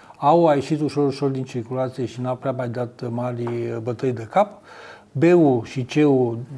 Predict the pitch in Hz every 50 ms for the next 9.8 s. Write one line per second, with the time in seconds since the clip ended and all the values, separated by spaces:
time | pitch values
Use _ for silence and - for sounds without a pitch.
0 | 120 - - _ - 139 131 123 - - - 143 143 147 139 131 135 131 127 127
1 | 123 120 117 120 120 120 104 - 131 131 135 139 135 139 - - - 135 127 127
2 | 123 123 120 117 113 117 113 113 110 110 - - 160 147 123 - 127 117 110 107
3 | 104 - - _ _ _ _ _ _ _ _ _ _ _ _ _ _ - _ _
4 | _ - _ - - 160 143 - 151 147 - - 143 131 127 123 113 135 131 -
5 | - 156 147 143 139 135 131 127 127 127 127 120 131 120 123 143 165 185 175 160
6 | 151 - - - - - - - _ _ _ _ - 160 180 190 185 175 156 160
7 | - 160 151 143 135 147 139 135 139 139 147 143 135 127 117 127 131 135 131 123
8 | - - 139 131 117 - 135 123 120 135 135 131 123 117 113 - - _ - 131
9 | _ _ _ _ _ - 131 120 110 110 - - 131 123 120 113